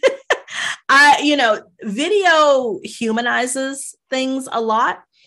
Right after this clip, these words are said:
Um, and one thing, you know, one outcome of, you know, everything that's happened the past couple years that I am thankful for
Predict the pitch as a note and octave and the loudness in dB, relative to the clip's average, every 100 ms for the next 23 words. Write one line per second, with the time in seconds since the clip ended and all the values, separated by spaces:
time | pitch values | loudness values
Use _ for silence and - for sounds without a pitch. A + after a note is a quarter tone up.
0 | _ _ _ - G#3 G3+ G3 G3 - G#3 | _ _ _ 0 2 2 0 -6 -8 -4
1 | G#3 G3+ G3+ G3 F#3+ - - _ - F#3+ | 0 2 0 -2 -6 -8 -14 _ -14 -6
2 | G#3 C#4 D#4 D#4 D4 C#4+ C4+ - - G3 | -2 -2 -2 -2 -2 -4 -8 -14 -8 -6
3 | F3+ G#3+ C#4 C4 - - A3+ - - A#3 | -4 -2 -2 -4 -8 -2 0 -2 -6 -4
4 | G#3+ G3+ G3+ G3 - F#3 F#3 F#3 F3+ F3+ | -2 -2 -6 -10 -6 -2 -2 -2 -4 -8
5 | - - _ _ _ F#3 E3+ A#2+ G3 G3+ | -16 -20 _ _ _ -6 -6 -4 -4 -4
6 | A3 G3+ F3+ A3 F#3 G3 F3+ F3+ F3 F#3 | -4 -6 -6 -4 -4 -4 -8 -4 -4 -4
7 | - F#3 E3+ F3 F3+ F3 F3 F3 E3+ - | -8 -8 -8 -4 -4 -2 -4 -6 -10 -6
8 | F3 F3+ E3+ E3 E3 - _ _ _ - | -4 -4 -6 -8 -12 -18 _ _ _ -6
9 | D4 D4+ - G3+ F#3 F3 E3 E3 E3 F#3 | -4 -4 -6 -6 -6 -4 -2 -2 -4 -10